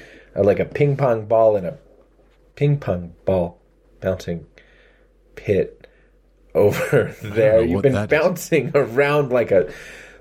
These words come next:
Speaker 1: like a, well, you've been bouncing around a great deal, and, uh, it's cl-, clearly trying to see your bookshelf, and it's been very honestly a bit of a distraction to me, but it
Speaker 2: Oh, I'm
Speaker 1: seems to be
Speaker 2: sorry.
Speaker 1: a bit of a distraction to you as well. So, uh, what is it that you now have to say?
Speaker 2: It is, it is actually called The Barbarian Conversion.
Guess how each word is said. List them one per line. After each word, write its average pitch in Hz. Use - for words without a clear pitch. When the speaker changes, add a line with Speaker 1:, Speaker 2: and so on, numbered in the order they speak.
Speaker 1:
like 107
a, 104
well, 160
you've 220
been 190
bouncing 170
around 135
a 117
great 175
deal, 110
and, 110
uh, 104
it's -
cl-, -
clearly 165
trying 139
to 113
see -
your 123
bookshelf, 101
and 95
it's 90
been 98
very 113
honestly 104
a 90
bit 101
of 92
a 95
distraction 95
to 87
me, 107
but 92
it -
Speaker 2:
Oh, 160
I'm 110
Speaker 1:
seems 110
to 95
be 95
Speaker 2:
sorry. 98
Speaker 1:
a 90
bit 104
of 92
a 92
distraction 98
to 107
you 98
as 87
well. 135
So, 113
uh, 104
what 139
is 127
it 104
that 98
you 95
now 95
have 87
to -
say? -
Speaker 2:
It 123
is, 123
it 110
is 107
actually 120
called 98
The 101
Barbarian 90
Conversion. 87